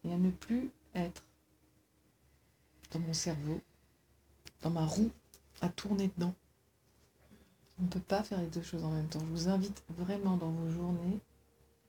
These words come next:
quand vous voulez couper de votre quotidien, de votre rythme, quand vous voulez, quand vous voulez stopper une fatigue, je vous conseille d'essayer la respiration, même quand vous êtes assis.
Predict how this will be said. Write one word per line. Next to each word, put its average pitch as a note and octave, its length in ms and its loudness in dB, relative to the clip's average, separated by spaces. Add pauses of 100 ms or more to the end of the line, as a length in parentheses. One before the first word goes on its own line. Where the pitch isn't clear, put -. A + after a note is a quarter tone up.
(440)
quand F3 100 -2
vous F3 120 -4
voulez F3+ 200 6
couper A3 460 0
de F#3+ 80 0
votre F3 280 -4
quotidien, F3+ 920 0
de F3 120 -2
votre D#3+ 300 -4 (100)
rythme, F#3+ 300 -2 (320)
quand - 180 -8
vous E3+ 80 -6
voulez, E3+ 180 0 (320)
quand F3+ 140 0
vous E3+ 100 -4
voulez F3 180 4
stopper G3+ 600 0
une F3+ 140 2
fatigue, - 680 -2 (680)
je - 140 -10
vous F#3 60 -6
conseille F3+ 340 2
d'essayer E3 420 0
la D#3+ 100 -2
respiration, D#3 640 -6 (380)
même G#3 300 2
quand - 120 -4
vous E3 200 -4
êtes - 160 -10
assis. - 360 -8